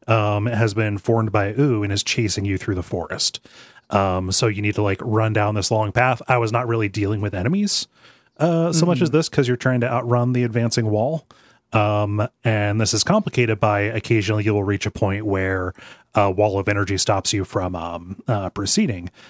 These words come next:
Speaker 1: You need to, um, kill the enemies there until they drop the gems that you need to power the obelisks to clear the, to clear the dark energy wall. But
Speaker 2: Yeah. I ki-, I kind of respect this as them trying to mix up the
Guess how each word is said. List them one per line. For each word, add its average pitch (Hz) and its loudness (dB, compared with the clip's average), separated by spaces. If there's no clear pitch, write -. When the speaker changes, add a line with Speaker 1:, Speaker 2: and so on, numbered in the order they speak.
Speaker 1:
You 117 0
need 98 -2
to, 95 0
um, 90 -2
kill 117 2
the 104 -2
enemies 101 -2
there 101 0
until 101 -2
they 98 -2
drop 101 0
the - -2
gems 101 0
that 143 -2
you 113 -2
need 101 -2
to 104 0
power 98 0
the 107 -2
obelisks 98 -2
to - -8
clear 98 -2
the, 92 -6
to - -4
clear 113 -2
the 110 -4
dark 117 -4
energy 123 -4
wall. - -6
But 101 -8
Speaker 2:
Yeah. - -14
I 202 2
ki-, 247 4
I 208 0
kind 262 0
of 254 0
respect 170 0
this 160 2
as 143 0
them 135 0
trying 143 0
to 139 2
mix 135 -2
up 131 -2
the 127 0